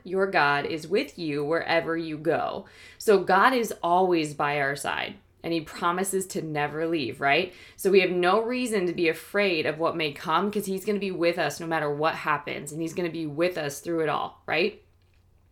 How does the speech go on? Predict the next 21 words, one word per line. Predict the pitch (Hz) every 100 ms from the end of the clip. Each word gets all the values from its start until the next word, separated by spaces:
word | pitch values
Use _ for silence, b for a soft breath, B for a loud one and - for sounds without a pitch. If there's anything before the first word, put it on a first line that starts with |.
| _ - -
Matthew | 180 196 214 226 233
<laughs> | -
six | 262 -
thirty-four, | - 202 202 214 285 214 143 143 B B B B B B B B
"Do | 214 240
not | 233 233 233
be | 220 196 -
anxious | 208 262 - - 170 170 -
about | 180 170 165 -
tomorrow, | 185 170 160 151 143 143 190
for | 196
tomorrow | 180 - 175 165 196 240 190 180
will | 180
be | 196 - 156
anxious | 151 170 - 165 -
for | 160 156
itself. | 160 - - 269 302 123 - - -
Sufficient | - - 202 202 - 240 269 233 -
for | 220
the | 202
day | 190 185 170 110 90 190